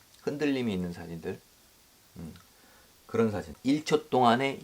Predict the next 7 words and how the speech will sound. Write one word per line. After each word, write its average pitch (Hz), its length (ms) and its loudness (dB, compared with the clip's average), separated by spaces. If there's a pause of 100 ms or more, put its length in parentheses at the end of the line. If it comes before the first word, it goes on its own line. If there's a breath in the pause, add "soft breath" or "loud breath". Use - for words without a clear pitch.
열려있는 101 560 2
동안에 92 420 -4
다 123 320 0
담아낸다. 90 500 2 (420 loud breath)
픽스돼 254 440 6
있던 185 540 4 (460)
건물이나 120 1160 4